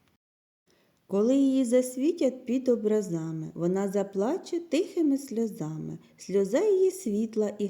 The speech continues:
гаряча, як спічка, то біла великодня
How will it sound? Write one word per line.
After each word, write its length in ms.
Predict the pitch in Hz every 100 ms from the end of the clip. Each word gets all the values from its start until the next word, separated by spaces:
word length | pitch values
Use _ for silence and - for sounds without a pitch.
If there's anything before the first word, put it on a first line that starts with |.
| 196
гаряча, 540 | 185 170 175 175 -
як 240 | 175 175 -
спічка, 680 | - - 175 170 - 175 170 -
то 140 | 151
біла 520 | 143 208 349 403 370
великодня 1080 | 233 170 156 143 - 254 349 339 294 294